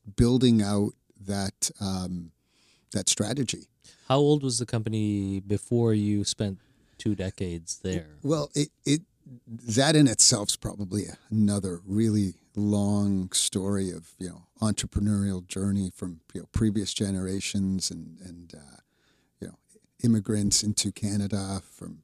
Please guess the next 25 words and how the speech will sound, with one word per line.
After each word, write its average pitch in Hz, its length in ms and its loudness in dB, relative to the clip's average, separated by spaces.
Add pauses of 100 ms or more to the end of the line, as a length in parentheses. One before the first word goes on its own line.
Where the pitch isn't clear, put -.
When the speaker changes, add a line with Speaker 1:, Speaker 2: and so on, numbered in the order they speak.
Speaker 1:
from 92 220 -4
East 107 220 -2
Africa. 127 380 -2 (600)
Um, 107 380 0 (100)
but, 123 380 2
um, 107 560 4 (100)
m-, 113 220 2
maybe 139 240 8 (180)
to 123 140 4
frame 139 480 6
it, 104 320 0 (120)
um, 104 800 2 (180)
as 107 220 0
we 123 200 0
came 131 340 2
into 123 920 0
the, 95 220 -6
the - 80 -8
business, 120 840 2
it 107 280 2
was, 104 400 0
uh, 101 240 -4 (920)
early 127 260 8
nineties. 123 1080 6 (100)
Um, 95 720 -2